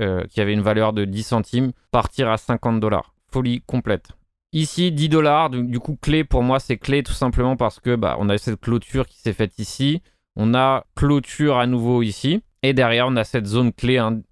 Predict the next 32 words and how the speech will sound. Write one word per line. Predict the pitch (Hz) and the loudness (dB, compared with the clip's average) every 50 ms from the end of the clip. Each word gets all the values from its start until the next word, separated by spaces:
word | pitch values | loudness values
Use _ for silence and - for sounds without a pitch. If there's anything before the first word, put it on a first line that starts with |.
| _ _ _ _ _ _ - | _ _ _ _ _ _ -16
chiffre, | - - 143 139 - - 127 127 123 113 107 | -8 -4 -4 -4 -2 0 0 0 0 0 0
pas | - - 143 | 0 0 0
dix | 139 127 | 0 0
dollars, | 123 127 123 117 120 120 | 0 0 2 2 0 0
pardonnez-moi, | - 123 110 110 110 110 107 113 120 120 | -2 -2 -2 0 0 0 0 0 0 2
neuf | 113 113 127 127 113 | 2 2 0 0 0
dollars. | 113 127 120 110 90 78 - | 0 0 0 0 0 -2 -6
D'accord ? | - - 85 - - 117 120 | -8 -10 -6 -4 -2 -2 -2
Donc, | 117 107 104 - - | -2 -2 -4 -4 -4
le | 123 127 | -4 -4
chiffre | 113 - - - 139 - - 143 | -4 -4 -6 -6 -6 -4 -4 -4
clé | 123 - - 131 135 135 135 | -4 -4 -2 -2 0 0 0
ici, | 123 113 - - 127 127 120 | -2 -6 -8 -6 -4 -4 -4
je | 107 104 | -4 -2
dirais | 110 110 104 107 113 120 - _ _ _ _ _ _ _ | 0 0 2 2 0 -2 -4 _ _ _ _ _ _ _
que | - - 127 117 | -2 -2 0 0
c'est, | - - - 113 110 113 113 - - - | 0 -2 0 0 0 0 -2 -4 -4 -2
euh, | 98 95 | -2 0
neuf | 90 95 107 104 98 95 | 0 2 0 0 0 0
dollars. | 107 104 92 82 - - _ _ _ _ _ _ _ - | 0 0 0 0 -2 -6 _ _ _ _ _ _ _ -6
À | 120 110 | -4 -2
partir | - 135 127 - _ - 156 135 | 0 0 0 -2 _ -4 -2 0
de | 127 127 | 0 2
là, | 127 139 143 160 175 - - | 2 2 2 2 0 -2 -2
on | 127 123 127 | -2 0 0
a | |
un | 123 117 120 127 | 0 2 2 0
autre | 147 151 - - | 0 -2 0 0
palier | - 135 131 135 139 151 | 0 0 2 2 0 -2
qui | 139 - - | -2 -4 -6
s'est | - - 120 | -4 -4 -4
créé, | 98 - - - 131 123 139 180 | -4 -2 0 0 2 2 0 0